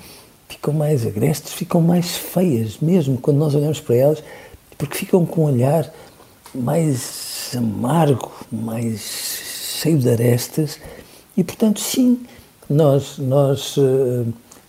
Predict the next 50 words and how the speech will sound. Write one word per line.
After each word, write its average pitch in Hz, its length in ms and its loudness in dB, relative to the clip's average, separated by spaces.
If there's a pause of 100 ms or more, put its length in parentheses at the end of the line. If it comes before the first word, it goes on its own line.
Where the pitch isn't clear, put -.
(120)
vamos 147 300 4
aproveitando 131 800 2
a 127 40 4
educar 117 480 0 (680)
a 123 40 2
nossa 120 360 2
sensibilidade 123 840 0
e 123 60 0
a - 20 -2
percebermos 117 680 2 (520)
o 127 80 -4
que - 100 0
é 120 40 4
que - 160 2
é 123 40 4
prioritário, 117 800 0
o 107 40 -12
que 120 100 -6
é - 20 -6
que 117 140 -4
é - 20 0
supérfluo, 135 580 0
o - 40 -20
que 120 60 -6
é 101 40 -6
que - 80 -2
é - 80 -6
bonito 123 380 2
e - 20 2
o 123 40 -2
que 127 120 -2
é 120 40 0
que 131 120 -4
é 120 40 2
feio. 123 420 0 (600)
E 156 160 6
mal 175 160 6
seria 135 520 4 (380)
se - 200 -4
não 131 140 6
usássemos 127 540 2
isso 139 280 0
em - 20 2
favor 147 460 4
do 156 120 0
nosso 156 240 0
crescimento. 180 580 -4 (560)
Quando 196 220 6
o 165 40 2
fazemos 123 680 0